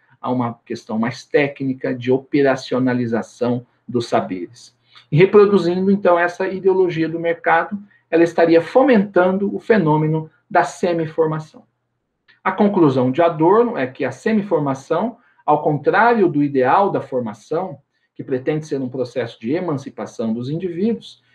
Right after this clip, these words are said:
enquanto sujeitos da praxe social, produz o que ele vai chamar de acomodação desses sujeitos à situação de dominação a que eles estão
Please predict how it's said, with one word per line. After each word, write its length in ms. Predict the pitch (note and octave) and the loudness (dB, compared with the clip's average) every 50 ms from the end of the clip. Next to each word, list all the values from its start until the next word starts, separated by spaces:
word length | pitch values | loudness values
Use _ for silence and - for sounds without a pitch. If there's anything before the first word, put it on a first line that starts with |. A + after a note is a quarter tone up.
| _ _ - | _ _ -14
enquanto 320 | C3+ B2+ - C#3 C3+ - | -6 -2 -2 -2 -2 -2
sujeitos 600 | - - C#3+ B2+ B2+ C#3+ D3 C#3 C3+ - B2+ A#2 | -6 -6 -6 -2 0 2 2 0 0 -4 -8 -6
da 100 | A#2 A2+ | -6 -6
praxe 460 | A2 - A#2+ A#2 A#2 - - - - | -4 -4 -2 -2 -2 -4 -6 -12 -20
social, 640 | - - C#3+ C3 - - - F3 F#3 G#3+ A#3 A3 - _ _ _ _ _ | -12 -10 -10 -10 -4 0 2 2 2 2 0 -2 -8 _ _ _ _ _
produz 540 | - B3 C4 A3+ F3+ F3 F#3+ G3 G#3 G#3 G#3 | 6 6 6 6 6 6 6 8 6 6 2
o 80 | G#3 | 0
que 80 | G#3 A3 | 0 2
ele 80 | G#3 F#3+ | 2 4
vai 120 | F3+ F3+ | 2 2
chamar 360 | F3 - G3+ F3 D#3+ D#3 D#3+ | 2 0 -2 0 0 0 0
de 200 | D#3 D#3 D#3+ E3 D3+ | 0 0 0 2 2
acomodação 1080 | D#3+ E3+ F3+ - - - F#3+ F#3 F3 F3 D#3+ D#3+ D3+ - - - - F#3+ A3+ A#3+ A3 | 2 2 0 0 -2 -2 -2 -2 0 0 0 0 -2 -2 -6 -4 -2 0 0 2 2
desses 280 | F3+ D#3 D#3 D#3 C#3+ | 0 0 -2 -4 -12
sujeitos 720 | - - C#3 B2 B2 C3+ C#3 D3+ E3+ F3 - F#3+ - _ _ _ _ _ _ _ | -12 -10 -10 -8 -4 -2 0 0 0 -2 -6 -12 -20 _ _ _ _ _ _ _
à 100 | - D#3 | -4 -4
situação 640 | D#3 D#3 - E3+ - E3+ D3+ D3+ - - - D3+ D3+ | -4 -4 -6 -4 0 0 0 0 0 -4 -4 -4 -2
de 120 | D3 D3+ D3 | -2 -4 -2
dominação 920 | D3 D#3+ G#3+ A#3+ B3+ A#3+ A3 G3 D#3+ - - - E3 D#3+ E3 F#3 G3 G3+ | 2 4 4 4 4 4 2 0 -2 -4 -6 -4 -4 -4 -4 -4 -8 -12
a 100 | - E3 | -16 -18
que 160 | D#3 - - E3+ | -12 -6 -4 -4
eles 160 | E3 D#3+ D#3+ | -4 -4 -8
estão 420 | D#3+ - _ - C#3 C#3 D3 D3+ | -14 -16 _ -10 -10 -10 -10 -12